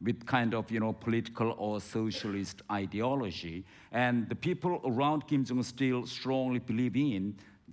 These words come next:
that kind of, uh, uh, the possibility of, uh,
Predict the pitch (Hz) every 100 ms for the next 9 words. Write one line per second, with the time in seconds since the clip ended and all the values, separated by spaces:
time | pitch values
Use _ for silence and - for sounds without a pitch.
0 | 90 127 127 127 110 110 - - 110 110
1 | 107 107 - - _ _ _ _ - 110
2 | 110 107 104 113 110 107 - 127 123 98
3 | 123 117 - 104 85 101 98 98 85 -
4 | - - 101 101 98